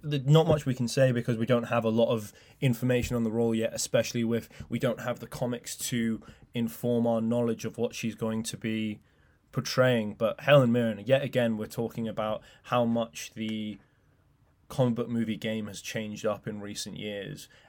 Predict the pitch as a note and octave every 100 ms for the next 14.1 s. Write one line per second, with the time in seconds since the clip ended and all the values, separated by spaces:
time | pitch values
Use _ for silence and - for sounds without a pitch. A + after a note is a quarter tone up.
0 | - G#2 G2+ G#2 - A2 A2 - - G#2
1 | G2 G#2+ G#2+ G#2 G2+ G2 G2+ G2+ G2+ G2+
2 | - G2+ G2 G2 G2 _ - - _ -
3 | G2 G2 F#2+ G2 - A2 G#2 G2+ G#2+ -
4 | F#2 G#2 - - F2+ - - _ _ -
5 | B2 F3 C3 A#2 A2+ - - A2 A2+ A2
6 | F#2+ F2+ - B2 A2+ - A#2 A2 G2+ F#2+
7 | A2 G#2+ G2 A2 G2+ F2+ A#2 A#2+ A2+ G#2+
8 | G#2 F2+ _ _ _ _ - - _ -
9 | C3+ - - C#3 A#2 A#2 G#2+ - _ _
10 | - A2 A#2 A#2 G#2 - G#2 - - -
11 | - - _ _ _ _ - G#2+ G#2 G2+
12 | F#2+ F#2+ - _ _ - B2 A#2 A2+ A#2
13 | G#2 G#2+ A2 G2+ - G2 F2+ - G2+ F#2+
14 | F#2